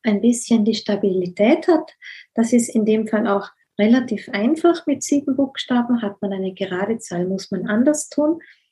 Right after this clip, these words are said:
Aber was heißt jetzt meine Mitte? Ein I. Also wir sehen schon wieder, gerade der einzelne gerade Strich,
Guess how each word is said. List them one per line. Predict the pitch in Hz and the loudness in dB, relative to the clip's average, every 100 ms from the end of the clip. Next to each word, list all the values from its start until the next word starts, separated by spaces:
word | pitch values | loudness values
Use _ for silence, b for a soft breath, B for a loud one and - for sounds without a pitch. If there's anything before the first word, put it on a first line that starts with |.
| _ - | _ 0
Aber | 311 339 277 | 2 4 4
was | 254 - | 2 4
heißt | 233 240 - | 4 2 -2
jetzt | 202 - | -8 -8
meine | 185 175 170 | -8 -8 -8
Mitte? | 185 185 202 - | -12 -14 -14 -10
Ein | - 262 269 | -2 2 2
I. | 247 233 202 175 b b b | 2 0 0 -6 b b b
Also | 214 214 220 | -6 -2 2
wir | 233 | 2
sehen | 233 240 285 | 2 0 0
schon | 277 247 | 0 2
wieder, | 233 247 254 240 B _ _ _ _ _ _ _ _ | 4 2 0 -4 B _ _ _ _ _ _ _ _
gerade | - 202 185 202 254 | -10 -8 -4 0 2
der | 240 175 - - | 0 -4 -8 -6
einzelne | 202 262 381 392 - 208 185 185 185 185 _ _ | 2 4 4 2 -4 -6 -4 -6 -8 -10 _ _
gerade | 208 190 190 202 | -8 -6 -8 -6
Strich, | 208 - - 285 - - | -8 -4 2 2 0 -6